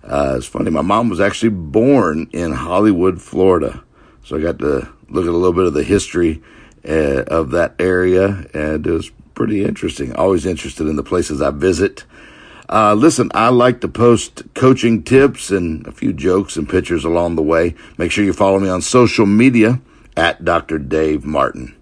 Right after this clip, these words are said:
I'm glad that you're with me today, and I want to encourage you to share this podcast with your friends. Take just a moment,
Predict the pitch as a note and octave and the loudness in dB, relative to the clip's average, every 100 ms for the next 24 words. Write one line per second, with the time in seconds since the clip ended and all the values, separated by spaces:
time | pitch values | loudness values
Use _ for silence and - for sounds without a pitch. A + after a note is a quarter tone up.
0 | _ - - - G#2 G#2+ E2 G2 A#2 C#3 | _ -20 -20 -6 -2 0 0 2 4 4
1 | C#3+ A#2+ C#2 G#2 G#2 G2+ A2 - G2 F2 | 4 0 -2 0 2 2 2 2 0 2
2 | E2+ E2+ G2+ A2 F#2+ A2 G#2+ F2 E2 E2+ | 2 2 2 0 -2 -2 0 0 0 -2
3 | - A2 A2 G#2+ G#2+ - F#2+ F2 D2 F#2+ | -2 0 2 2 0 0 0 0 0 -2
4 | E2+ F2 D#2+ F2 - E2 E2+ - G#2 F2 | 0 -2 -2 -4 -2 -4 -4 0 0 2
5 | G2+ G2+ A#2+ G2+ G2+ G2 F2+ G#2+ - | 0 0 0 0 2 2 0 -4 -6